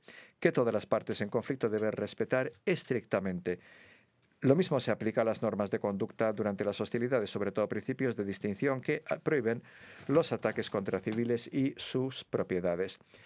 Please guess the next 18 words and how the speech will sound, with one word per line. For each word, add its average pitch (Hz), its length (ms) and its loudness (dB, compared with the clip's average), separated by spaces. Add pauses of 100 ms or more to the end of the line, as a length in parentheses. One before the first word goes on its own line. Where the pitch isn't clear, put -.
(260)
La 131 160 4
Comisión 151 480 0
de 135 80 2
Investigación 107 840 0 (760)
documentó 107 560 2
nuevos 117 240 -2
casos 104 280 -2
de 107 120 0
tortura 120 500 0 (500)
cometidos 110 840 2
por 98 180 -2
Rusia 127 520 0
contra 90 840 -2 (1080)
civiles 123 580 2
y 104 60 -2
prisioneros 101 380 -4
de 135 100 2
guerra, 127 400 0